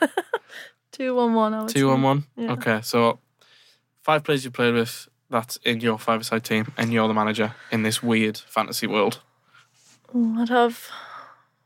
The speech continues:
Speaker 1: well, it's a toss-up for keeper between Rachel Laws and Carly Telford, but it would, it would be Carly Telford. Um,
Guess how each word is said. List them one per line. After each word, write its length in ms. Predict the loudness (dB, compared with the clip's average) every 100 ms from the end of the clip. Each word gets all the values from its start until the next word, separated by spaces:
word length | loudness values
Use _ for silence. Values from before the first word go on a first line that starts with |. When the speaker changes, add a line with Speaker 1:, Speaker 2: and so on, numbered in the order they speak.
| -8
Speaker 1:
well, 80 | -6
it's 80 | -4
a 60 | -4
toss-up 340 | -2 0 0
for 140 | -2
keeper 320 | -2 0 2 2
between 560 | 0 2 4 6 6
Rachel 320 | 4 2 2 4
Laws 360 | 4 4 2
and 120 | 2 2
Carly 300 | 2 2 2
Telford, 480 | 2 0 0 -2
but 80 | 2 2
it 80 | 2
would, 200 | 0 -2
it 40 | 0
would 180 | 0 0
be 80 |
Carly 300 | 0 2 2
Telford. 520 | 2 0 0 2 0 0 -12 0
Um, 640 | 4 4 6 4 4